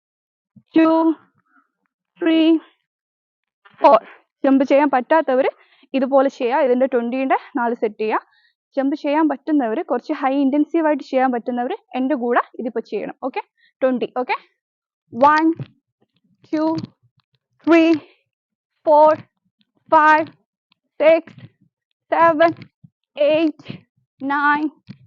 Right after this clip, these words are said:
ടെൻ, ഇലവൻ, ട്വൽവ്, തേർട്ടീൻ, ഫോർട്ടീൻ, ഫിഫ്റ്റീൻ, സിക്സ്റ്റീൻ, സെവൻടീൻ, എയ്റ്റീൻ, നയൻടീൻ, ട്വന്റി. ഓക്കെ ഫ്രണ്ട്സ്, ഒരു ഡീപ് ബ്രീത്ത്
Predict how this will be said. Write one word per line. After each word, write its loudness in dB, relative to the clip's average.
ടെൻ, 0
ഇലവൻ, 0
ട്വൽവ്, 2
തേർട്ടീൻ, 2
ഫോർട്ടീൻ, 0
ഫിഫ്റ്റീൻ, -2
സിക്സ്റ്റീൻ, -4
സെവൻടീൻ, 4
എയ്റ്റീൻ, 0
നയൻടീൻ, 0
ട്വന്റി. 0
ഓക്കെ 2
ഫ്രണ്ട്സ്, -2
ഒരു 0
ഡീപ് -4
ബ്രീത്ത് -2